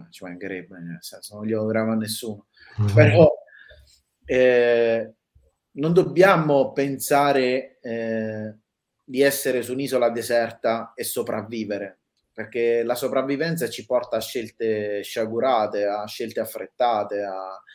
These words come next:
Speaker 1: a non ragionare sulle cose. Mentre noi dobbiamo semplicemente ra-, ragionare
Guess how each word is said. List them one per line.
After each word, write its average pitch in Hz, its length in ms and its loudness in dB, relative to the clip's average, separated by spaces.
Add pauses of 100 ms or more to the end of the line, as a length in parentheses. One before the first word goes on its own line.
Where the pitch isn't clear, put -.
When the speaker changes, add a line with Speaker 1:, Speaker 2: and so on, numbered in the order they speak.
(400)
Speaker 1:
a 123 120 -8
non 131 140 0
ragionare 123 560 2
sulle 113 260 -6
cose. 110 440 -10 (580)
Mentre 147 340 -2
noi 151 200 2
dobbiamo 120 400 2
semplicemente 135 960 0
ra-, 117 420 2
ragionare 143 960 0